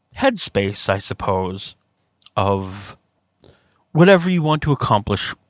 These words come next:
with that altar, be it rituals or just having a space to relax, to center yourself, to sort of clear your mind of clutter,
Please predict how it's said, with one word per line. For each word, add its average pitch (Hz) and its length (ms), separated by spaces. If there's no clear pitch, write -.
with 110 160
that 95 160
altar, 101 360
be 113 240
it 107 100
rituals 117 840
or 101 500
just - 160
having 107 340
a 98 40
space - 680
to 254 100
relax, 170 800
to - 140
center 117 380
yourself, 95 540
to 110 340
sort - 200
of - 140
clear 131 320
your 110 160
mind 98 300
of 95 120
clutter, 87 460